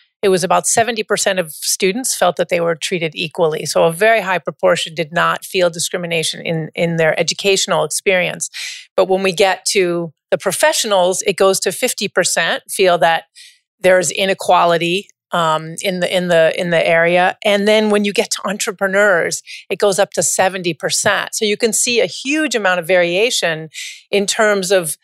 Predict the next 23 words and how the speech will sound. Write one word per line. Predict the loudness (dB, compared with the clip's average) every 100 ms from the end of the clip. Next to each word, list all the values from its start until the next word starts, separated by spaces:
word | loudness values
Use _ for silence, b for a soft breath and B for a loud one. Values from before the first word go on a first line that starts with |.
| b -10
the |
perceptions | -2 0 2 0 -2 -4 -2
of | 0 0
gender, | 0 0 2 2 2 -2 -4
um, | -2 0 -2 -6 -16 _ B B B B
inequality. | 0 0 2 4 4 4 0 -2
The | 0 2
other | 2 2
thing | 0 -2
that's | 0
sort | 0 2
of |
interesting | 0 -2 -4 -4 -4
is | -4
that | -6 -4 2
age, | 2 2 0 -2 -4 -4 _ _ _ _ _ _ _ _ _
as | 0 2
you | 2
might | 2 2 0 -2 -2
suspect, | 0 0 0 2 0 0
younger | 0 2 2 2
people | 0 -2 2 2 2 2
are | 4 4 2